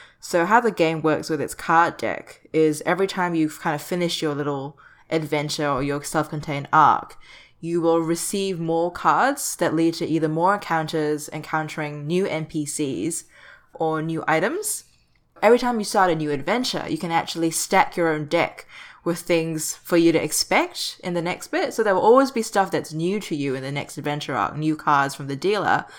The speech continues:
but you can also stack your own deck with stuff that you might find useful or encounters that you want to see the next step of. So you can stack your card with, uh, for example, your N P C companions' next chapter in their adventure to see where things go.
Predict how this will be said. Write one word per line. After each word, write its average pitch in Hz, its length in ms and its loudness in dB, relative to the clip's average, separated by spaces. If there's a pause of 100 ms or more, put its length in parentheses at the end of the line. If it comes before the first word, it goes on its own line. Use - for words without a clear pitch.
(300)
but 190 120 4
you 185 80 4
can 196 140 -2
also 196 200 -2
stack 190 340 2
your 170 140 4
own 175 200 2
deck 147 380 -2 (320)
with 170 140 2
stuff - 280 0
that 156 100 2
you 170 160 2
might 165 200 2
find 156 260 -2
useful 170 500 -2
or 151 140 0
encounters 165 540 0
that 156 140 -2
you 151 120 0
want 151 180 -2
to 151 60 -10
see 165 120 -4
the 156 120 -2
next - 580 -6 (200)
step - 460 -2
of. 247 480 2 (500)
So - 160 -4
you 170 140 4
can 170 140 -4
stack 165 280 0
your 170 80 -2
card 156 320 4
with, 151 400 0
uh, 147 240 6
for 156 140 0
example, 151 360 0
your 147 160 0
N 151 160 -2
P 156 120 2
C 156 180 -2
companions' 180 880 -2
next 156 420 -4
chapter - 360 0
in 156 80 -2
their 165 200 2
adventure 175 300 -4
to 170 140 -10
see 165 200 0
where 160 160 0
things 160 280 -6
go. 160 400 0